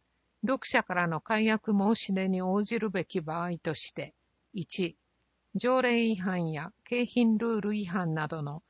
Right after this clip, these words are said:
不適切な契約が行われていた場合、二、考慮すべき合理的な事情がある場合、かっ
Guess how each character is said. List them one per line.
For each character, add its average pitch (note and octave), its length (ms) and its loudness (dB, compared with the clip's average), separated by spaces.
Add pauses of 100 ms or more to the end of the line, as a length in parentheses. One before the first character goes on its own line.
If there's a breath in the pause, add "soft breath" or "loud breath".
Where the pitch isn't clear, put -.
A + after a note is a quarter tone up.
(200)
不 - 160 -12
適 - 240 -2
切 F3+ 280 -4
な D3+ 140 0
契 F3+ 240 -2
約 F3 340 -4
が D#3 220 2
行 F#3 220 -4
わ F#3+ 180 -2
れ F#3 140 -4
て F#3+ 100 -8
い E3+ 140 -4
た D3 160 -6
場 C#3+ 260 -8
合、 C3 60 -12 (1160)
二、 F#3 280 0 (640)
考 C4+ 180 4
慮 A#3 220 2
す - 160 -10
べ E3+ 120 -4
き E3+ 200 -14
合 A3+ 240 2
理 A#3 120 -2
的 A3 300 0
な G#3 140 4
事 E3+ 180 -8
情 F3+ 300 0
が F3+ 220 -2
あ E3+ 40 -2
る D#3 120 -4
場 B2+ 120 -12
合、 A2+ 200 -14 (760)
か F3 140 -12
っ - 60 -14